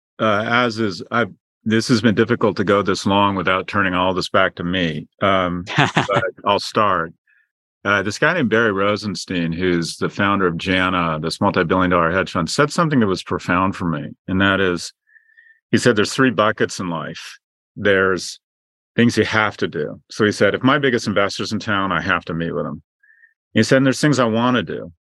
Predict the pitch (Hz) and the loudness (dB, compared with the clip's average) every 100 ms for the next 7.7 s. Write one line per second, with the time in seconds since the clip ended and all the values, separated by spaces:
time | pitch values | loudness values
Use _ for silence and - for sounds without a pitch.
0 | _ - 98 92 85 - 101 104 95 92 | _ -8 -4 -4 -4 -6 0 2 4 2
1 | 90 101 110 95 92 104 104 98 95 90 | 0 -2 2 2 2 0 2 2 2 0
2 | 95 87 85 92 - 101 92 - 92 - | -4 -4 -2 -2 -2 -2 -2 -2 -6 -4
3 | 80 80 - - - _ _ - _ 104 | -6 -6 -8 -10 -12 _ _ -20 _ 4
4 | 120 120 147 151 117 95 - 113 80 55 | 4 4 2 2 0 -2 0 0 -2 -8
5 | - _ _ _ _ _ _ - 101 107 | -10 _ _ _ _ _ _ 0 0 2
6 | 101 - 131 127 120 - 117 104 90 85 | -2 2 4 4 2 0 0 0 0 0
7 | 101 101 98 95 90 85 | 2 2 0 0 0 -4